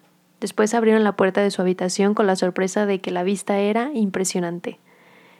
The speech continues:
Era la postal ideal como para que sus pieles rozaran, deshicieran la cama y recargaran energía tomando de la botella de cortesía que estaba sobre la mesa. Dos años y medio después, el sexo se sentía entre ellas como el primer día,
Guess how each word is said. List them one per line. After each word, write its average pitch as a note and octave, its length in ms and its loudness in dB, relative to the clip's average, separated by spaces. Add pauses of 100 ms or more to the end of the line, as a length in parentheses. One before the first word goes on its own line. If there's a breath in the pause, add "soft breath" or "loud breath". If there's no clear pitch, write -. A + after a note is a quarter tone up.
(220 soft breath)
Era D#4+ 200 2
la D#4 120 2
postal G#3+ 380 0
ideal G#3+ 380 4
como G#3+ 200 0
para F#3+ 220 0
que G3 140 -2
sus G3 200 -8
pieles G#3 360 2
rozaran, F3+ 560 -2
deshicieran G#3 500 0
la F#3+ 140 -4
cama A3 340 0
y A3 80 0
recargaran G3 580 2
energía G3 560 0
tomando F#3+ 540 0
de G3+ 100 4
la F3+ 100 2
botella F#3 360 0
de F#3 120 0
cortesía F#3+ 480 -2
que G#3+ 100 -2
estaba F#3 340 0
sobre F#3 240 -2
la E3+ 100 -4
mesa. E3+ 320 -10 (1040 soft breath)
Dos C4+ 240 4
años F#4 260 2
y C#4 40 4
medio G#3 260 6
después, F#3 600 0
el G#3 120 -2
sexo B3 280 -2
se B3+ 80 0
sentía G3 340 -2
entre G3 240 -2
ellas G#3 320 -2
como F#3 220 2
el F3+ 80 0
primer F#3+ 340 -2
día, F#3 240 -6